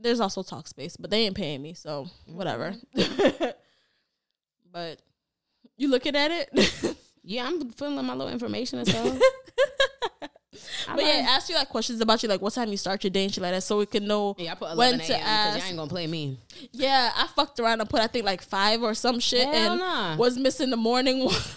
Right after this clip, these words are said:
Speaker 2: Hell no. See, I just put eleven just for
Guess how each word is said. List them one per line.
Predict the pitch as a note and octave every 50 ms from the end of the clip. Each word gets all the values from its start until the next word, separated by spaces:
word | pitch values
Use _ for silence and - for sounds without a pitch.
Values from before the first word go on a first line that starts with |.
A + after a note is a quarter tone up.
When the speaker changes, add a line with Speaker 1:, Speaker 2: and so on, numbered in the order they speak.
| - - _ E3+
Speaker 2:
Hell | F3+ B3 C4+ D4 D#4+ E4 E4+ F4 F4+
no. | E4+ - - F3
See, | C#3+ F3+ E3+
I | D#3+ D#3+ F3+
just | F3 E3+ E3
put | - F#3 D#3+ D#3
eleven | D3+ D3+ D3+ C#3 C#3+ C#3
just | C3 D3+ D3 - -
for | - D3 C#3+ C#3+ C#3 C3+